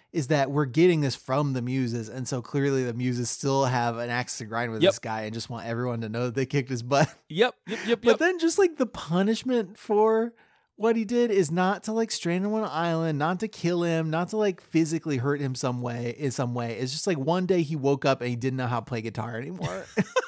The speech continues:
Speaker 2: They're like, "You did it too good and you were too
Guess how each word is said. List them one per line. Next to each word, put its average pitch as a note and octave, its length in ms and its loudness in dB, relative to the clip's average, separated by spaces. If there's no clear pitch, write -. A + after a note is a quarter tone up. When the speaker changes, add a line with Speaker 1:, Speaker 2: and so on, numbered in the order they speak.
Speaker 2:
They're D#3 140 -4
like, D3 180 -4
"You C#3+ 100 -6
did C#3+ 240 -2
it - 20 -20
too F3 160 -4
good G3 240 4
and C3+ 160 -6
you A#2+ 80 -2
were A2+ 100 0
too G3+ 540 -4